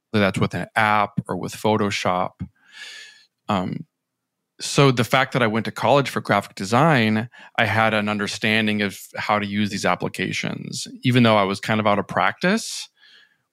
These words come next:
When I, when I started making memes, I was using just, like, my phone for different apps. And I'm like, "Wait a minute, I know Photoshop." And that gave me a whole new,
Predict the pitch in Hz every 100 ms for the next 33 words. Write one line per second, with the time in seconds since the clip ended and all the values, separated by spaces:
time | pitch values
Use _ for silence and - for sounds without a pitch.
0 | _ - 113 113 123 110 147 131 120 117
1 | 117 110 131 139 120 107 104 104 107 104
2 | 101 95 98 98 98 98 92 - 107 104
3 | 101 - _ _ - - 113 107 95 104
4 | 104 - - - - - _ 113 110 107
5 | 104 120 143 117 92 90 110 110 110 101
6 | - 139 170 - 85 78 - _ _ _
7 | _ _ - 123 120 123 123 120 104 90
8 | 120 113 104 104 95 92 98